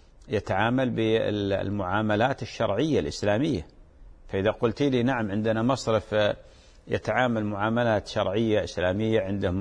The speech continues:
مرابحة شرعية بشروط، هناك فتوى، هن-، مضاربة مثلًا، عنده أسهم نقية مثلًا،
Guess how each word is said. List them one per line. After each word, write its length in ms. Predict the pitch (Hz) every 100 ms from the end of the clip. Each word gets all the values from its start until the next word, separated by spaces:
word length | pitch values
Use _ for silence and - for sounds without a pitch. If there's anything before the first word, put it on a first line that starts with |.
| -
مرابحة 920 | - 85 98 104 120 110 101 110 107
شرعية 540 | 98 104 95 101 120 113
بشروط، 580 | 98 - 107 113 117 113 - - - -
هناك 260 | 107 101 -
فتوى، 560 | 120 117 113 113 113
هن-، 420 | 110 95 90 98 98 101
مضاربة 560 | 98 113 120 113 113
مثلًا، 540 | 110 110 110 107 110 113 - - - - -
عنده 400 | 98 113 110 107
أسهم 340 | 123 - 113
نقية 480 | 104 104 123 127 117
مثلًا، 560 | 107 113 113 110 110